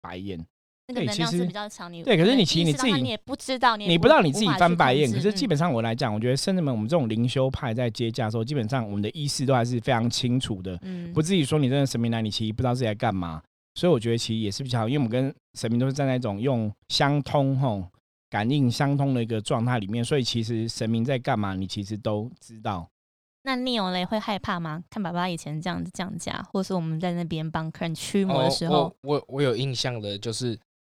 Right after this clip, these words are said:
Speaker 3: 小时候第一次看爸爸降那个钟馗。
Speaker 1: 钟馗，
Speaker 2: 嗯。
Speaker 1: 嗯。
Speaker 3: 对，看钟馗，第一次看的时候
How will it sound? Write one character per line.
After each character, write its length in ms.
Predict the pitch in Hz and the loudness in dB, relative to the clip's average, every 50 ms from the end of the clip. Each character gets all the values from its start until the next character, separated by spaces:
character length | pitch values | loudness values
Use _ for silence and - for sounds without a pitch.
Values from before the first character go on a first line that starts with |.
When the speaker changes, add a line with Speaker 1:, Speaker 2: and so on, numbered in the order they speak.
| _ | _
Speaker 3:
小 160 | - - 117 110 | -2 0 0 2
时 120 | 113 131 | 4 6
候 240 | 135 139 135 123 117 _ _ _ _ _ _ - | 6 6 6 4 0 _ _ _ _ _ _ -4
第 160 | - 135 127 | 0 2 2
一 40 | 127 | 2
次 200 | 131 - - 131 | 2 0 -2 -2
看 300 | 123 - 135 127 117 107 | 0 2 2 2 2 0
爸 180 | 98 - 104 104 | -2 -2 -2 2
爸 220 | 101 107 110 110 107 - | 4 4 4 4 2 0
降 220 | - - 117 110 104 | 2 2 2 4 4
那 120 | 107 110 | 0 0
个 320 | 101 104 101 98 95 95 98 _ _ _ _ _ _ _ | 0 0 0 0 0 -4 -6 _ _ _ _ _ _ _
钟 320 | - - 113 117 123 123 123 | 0 2 2 4 2 0 0
馗。 380 | - - 104 90 90 95 110 - _ _ _ _ | -4 -6 -4 -2 -2 -4 -6 -8 _ _ _ _
Speaker 1:
钟 120 | - 131 | -6 -4
馗， 60 | 123 127 | -2 -2
Speaker 2:
嗯。 460 | 123 120 113 113 123 135 131 127 123 | -2 -2 -2 -2 -2 -2 -4 -4 -4
Speaker 1:
嗯。 20 | |
Speaker 3:
对， 260 | 123 117 107 101 107 - | -4 -6 -6 -6 -10 -4
看 180 | - 151 143 131 | -2 0 0 4
钟 160 | 139 139 143 | 4 4 4
馗， 160 | 131 127 104 | 4 2 0
第 160 | 110 135 165 | 2 2 4
一 60 | 160 143 | 4 6
次 120 | 143 156 | 4 4
看 160 | 147 156 151 | 4 4 4
的 80 | 127 107 | 4 4
时 80 | - | 4
候 200 | 127 123 117 110 | 4 6 6 4